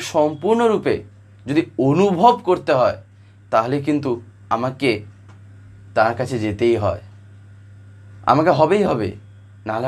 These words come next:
আমি পরমপিতাকে সম্পূর্ণরূপে অনুভব করার ক্ষমতা আমাদের মধ্যে সেরকমভাবে নেই। কিন্তু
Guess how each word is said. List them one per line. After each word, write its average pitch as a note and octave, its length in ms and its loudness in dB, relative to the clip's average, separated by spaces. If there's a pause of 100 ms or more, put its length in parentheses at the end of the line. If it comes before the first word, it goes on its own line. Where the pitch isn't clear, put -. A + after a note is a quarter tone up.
আমি D3 140 0 (1000)
পরমপিতাকে D3+ 520 2 (140)
সম্পূর্ণরূপে C#3+ 640 0 (720)
অনুভব D#3 400 2
করার E3+ 220 2 (100)
ক্ষমতা C#3 440 4 (720)
আমাদের C3 320 -2
মধ্যে C#3 240 -2
সেরকমভাবে B2 500 -2 (100)
নেই। G#2 160 0 (1400)
কিন্তু C3 160 0